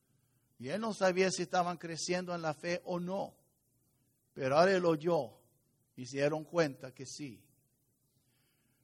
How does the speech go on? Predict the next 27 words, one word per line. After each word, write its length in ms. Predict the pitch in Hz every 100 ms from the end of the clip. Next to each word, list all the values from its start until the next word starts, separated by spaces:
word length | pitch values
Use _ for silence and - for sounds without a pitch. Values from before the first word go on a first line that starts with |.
| _ _
Se 160 | - 127
dio 160 | 135
cuenta. 460 | 139 - 131 - -
So, 200 | - 196
vemos 380 | 220 262 302 226
aquí 260 | 214 170
que 140 | - 156
sí 140 | 185
tenía 320 | 180 156 147
mucha 320 | 135 139 127 120
fe. 260 | 104 - _ _ _ _ _ _ _ _ _
Y 160 | - 220
la 160 | 220 226
evidencia 680 | 220 226 285 302 247 302
de 100 | 233
una 260 | 240 214 208
fe 240 | 214 233
genuina, 800 | 185 208 196 202 226 214 151 135 -
hermanos, 720 | 131 131 123 120 113 - _ _ _ _ _ _ _ _ _ _ _ _ _ _ _
no 180 | - 190
se 220 | 202 220
puede, 720 | 220 208 226 196 151 135 131 131 - -
ah, 160 | 147 165
no 220 | 190 202
puede 340 | 214 202 170
ser 380 | - 170 165 160
negada. 640 | 147 156 151 156 151 -